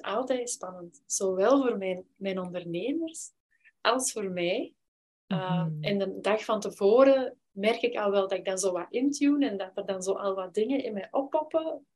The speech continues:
Speaker 1: Ehm, van, ah, misschien dit of misschien dat. En vaak sluit het daar dan wel op aan. Dus het, het, ehm, het komt zo al wel binnen bij mij vaak.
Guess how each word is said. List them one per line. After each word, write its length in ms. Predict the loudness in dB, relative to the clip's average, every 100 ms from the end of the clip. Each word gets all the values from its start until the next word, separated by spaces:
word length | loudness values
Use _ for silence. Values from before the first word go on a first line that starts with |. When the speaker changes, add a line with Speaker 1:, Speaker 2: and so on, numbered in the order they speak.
| _ _ _ _ _ _
Speaker 1:
Ehm, 440 | -10 -8 -10 -12 -16 -20 _ _ _ _ _ _
van, 200 | -14 -12 -12
ah, 400 | -10 -8 -6 -8 -12 _ _ _ _ _
misschien 380 | -6 -6 -6 -2
dit 260 | -2 0
of 140 | -4 -8
misschien 400 | -6 -6 -6 -6
dat. 320 | -6 -6 -12 _ -20 -20 -8
En 200 | -4 -4
vaak 400 | -2 0 0 0
sluit 380 | -2 0 0 0
het 140 | 0
daar 160 | 0 0
dan 160 | -2
wel 140 | -2 -4
op 160 | -4 -6
aan. 320 | -6 -4 -6 -6
Dus 140 | -2
het, 340 | -2 -2 -10 _ _ -14
het, 340 | -14 -14 -20 _ _ _
ehm, 380 | -16 -12 -12 -12 -18 _ _ _ _ -8
het 220 | -8 -4
komt 260 | -2 -2
zo 100 | -2 2
al 140 | 2
wel 200 | 4 4
binnen 280 | 6 6 4
bij 140 | 0
mij 200 | -2 -6
vaak. 360 | -6 -6 -8 -12